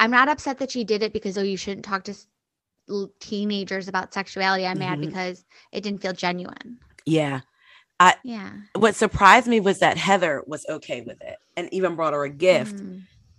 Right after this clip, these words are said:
Speaker 2: And she said to making Max her feel comfortable. Um, she brought her a gift to Shane's party. So it surprised me that Heather was okay with it.
Speaker 1: Yeah.
Speaker 2: That's what
Speaker 1: That's like,
Speaker 2: surprised me.
Speaker 1: "Oh,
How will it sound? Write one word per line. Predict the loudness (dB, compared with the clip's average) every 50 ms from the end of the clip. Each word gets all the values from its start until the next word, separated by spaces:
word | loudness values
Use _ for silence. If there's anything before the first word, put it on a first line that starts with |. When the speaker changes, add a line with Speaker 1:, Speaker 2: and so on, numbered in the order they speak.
| _ _ -20 _ _
Speaker 2:
And | 2 2 2 2 0 -2 -6
she | -8 -6 -6 -2
said | 0 0 0 -2 -4 _ _ -8
to | -2
making | 0 0 2 2 0 -2 0
Max | 0 -2 -4 -4 -4
her | -6 -6
feel | -4 -4 -4 -4
comfortable. | -2 -2 -4 -4 -4 -6 -8 -8 -8 -8 -8 _ _ -2
Um, | -2 -2 -2 -4 -6
she | -6 -6 -4
brought | -2 -2 -2
her | -2 -4
a |
gift | -4 -4 -6 -8 -6 -6
to | -6 -6 -6 -6 -10 _ _ _ _ _ _ _ _
Shane's | -8 -4 -2 -2 -2 -4 -4
party. | 0 2 2 2 2 0 -4
So | -4 -4 -4 -2 -2
it | -2 -2
surprised | -2 -6 -2 0 0 0 0 0
me | -2 0
that | 0 0 -2
Heather | -2 -4 -4 -4 -6
was | -8 -8 -10
okay | -10 -8 -8 -8 -8
with | -8 -10 -12 -14
it. | -16 -18 _ _ _ _ _ _ _ _ _ _ _ _ _ _ _ _ _ _ _
Speaker 1:
Yeah. | -14 -12 -10 -8 -8 -6 -6 -6 -6 -6 -6 -8 -8 -10 -12 -16 -20 _ _ _ _ _
Speaker 2:
That's | -6 -6 -6 -6
what | -8 -10 -10 -10
Speaker 1:
That's | -10 -8
like, | -6 -6 -6 -6 -8
Speaker 2:
surprised | -8 -6
me. | -6 -6
Speaker 1:
"Oh, | -6 -6 -8 -8 -10 -12